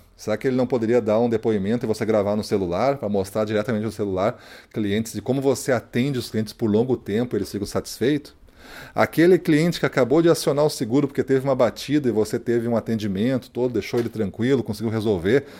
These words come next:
será que ele pode dar um depoimento? Depois que tá tudo resolvido, o carro já tá res-, já tá novo, já tá na mão dele, tá satisfeito? <clears throat> Dá um depoimento, ó, aconteceu isso, eu tinha um seguro, pagava já durante três anos, nunca tinha usado,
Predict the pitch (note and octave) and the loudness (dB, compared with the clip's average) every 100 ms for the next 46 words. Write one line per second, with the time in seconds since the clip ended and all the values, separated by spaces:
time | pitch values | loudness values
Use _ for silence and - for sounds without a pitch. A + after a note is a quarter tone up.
0 | - - - C3 E3 D3+ D#3 C#3+ D3 C#3+ | -20 -20 -4 0 2 4 4 6 4 4
1 | C3+ B2+ G#2+ C3+ F3 - _ _ _ _ | 4 4 4 2 0 -8 _ _ _ _
2 | _ _ _ - A#2 A2+ C3 - A2 - | _ _ _ -4 -2 4 2 4 0 0
3 | G2 C#3 B2+ A#2 G#2 F#2 C#3 A#2+ - A2 | -4 0 0 2 0 0 2 0 0 -2
4 | A2+ A#2 A2 G#2+ G2+ - - - A2 A#2 | 0 -4 -4 -4 -8 -14 -20 -12 -6 -2
5 | A2 G2+ C#3 C3 G#2 A#2 A2+ A2 G#2+ F#2 | 2 4 4 4 -2 0 0 2 0 0
6 | B2+ A#2 G#2 - G2+ - A2 D3+ - A2 | -2 -2 -6 -4 -6 -6 -2 -2 -2 -10
7 | _ _ _ _ - C3 - - - - | _ _ _ _ -6 -4 -4 -12 -20 -20
8 | - - A2+ B2 C3 C#3 C3 G#2 B2 - | -20 0 2 4 4 4 2 2 0 2
9 | A#2 C3+ G#2+ A2+ A#2+ - C3+ A2+ C#3 D#3 | 4 4 2 -2 -4 -2 -2 0 2 0
10 | - A#2 G2+ C#3 B2+ G2+ G#2+ D3 C3+ A2+ | 0 -6 -4 -6 -6 -4 0 0 0 -2
11 | G#2+ B2 B2 A#2 B2 B2+ B2 C#3 E3+ A#2+ | 0 0 0 0 2 0 0 0 2 2
12 | C#3+ C3+ D#3 F3 - C#3 G2+ B2 D3 | 0 0 -2 -2 -2 -2 2 2 2